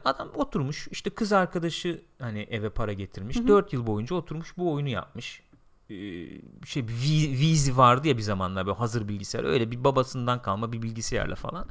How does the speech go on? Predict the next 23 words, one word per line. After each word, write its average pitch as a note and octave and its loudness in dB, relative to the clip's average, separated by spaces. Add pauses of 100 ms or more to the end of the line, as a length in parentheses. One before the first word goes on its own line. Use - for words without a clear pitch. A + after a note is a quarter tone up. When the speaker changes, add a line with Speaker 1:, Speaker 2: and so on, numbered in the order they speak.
(680)
Speaker 1:
Ve G#3+ 4
bir A#3 4
bakıyorsun E3 4
insanlar F#3+ 2
çok - -2
buna F3+ 2
olumlu C#3+ 2
tepki - -4
veriyor. G#2 0
On C3+ -2
beş D3 0
yirmi D3 0
milyon A#2 -2
dolar C#3 -2
para C3+ 2
kazanıyor G2+ -2
bu G#2 -14
çocuk - -12
yani. - -10
E, F2+ -4
Minecraft F#3+ -4
diyorsun C#3+ -8
öyle. D3+ 0